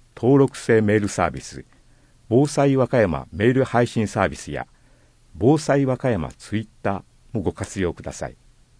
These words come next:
メール、エスエヌエスに関する情報は、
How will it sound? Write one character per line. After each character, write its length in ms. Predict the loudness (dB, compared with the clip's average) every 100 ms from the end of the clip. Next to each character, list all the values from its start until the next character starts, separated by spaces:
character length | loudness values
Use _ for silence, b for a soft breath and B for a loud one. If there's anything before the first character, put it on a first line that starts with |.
| _ _ _ _ _ _ _ _ _ _ _ _ 0
メ 220 | 4 4
ー 40 |
ル、 200 | 4 2 -2 _ -4
エ 80 | -2
ス 160 | 0
エ 80 | 2
ヌ 100 | 4
エ 80 | 2
ス 140 | 0
に 100 | -6
関 220 | -4 -4
す 120 | -4 -6
る 80 |
情 200 | -4 -4
報 220 | -4 -6 -4
は、 180 | -6